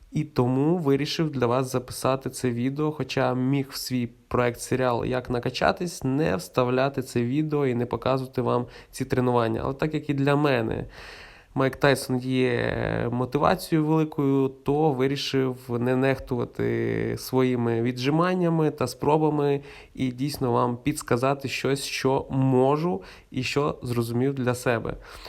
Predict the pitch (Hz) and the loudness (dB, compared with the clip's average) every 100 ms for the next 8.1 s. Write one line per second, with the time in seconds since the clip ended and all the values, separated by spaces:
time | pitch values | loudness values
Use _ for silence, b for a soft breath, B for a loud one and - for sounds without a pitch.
0 | B 131 - 139 117 123 120 156 156 143 | B -6 2 2 2 0 2 2 2 0
1 | 139 151 143 135 131 147 175 - 208 95 | 2 0 -2 -4 -2 0 2 2 2 0
2 | 95 147 127 139 131 123 120 120 117 117 | 0 0 0 0 2 2 4 4 2 0
3 | 117 - 127 131 143 139 131 131 139 131 | -2 0 0 2 0 0 -2 -2 -2 -2
4 | - - 143 131 127 135 123 - 131 151 | -4 0 2 2 4 2 2 0 0 0
5 | - 110 104 95 - 135 - 151 147 135 | 0 2 2 -2 -2 -4 2 4 4 2
6 | - 120 - 123 123 123 143 135 117 113 | -6 -8 -4 0 2 4 2 2 0 -2
7 | 117 117 131 - - - 170 185 214 226 | -4 -2 -2 -2 -8 2 2 4 2 2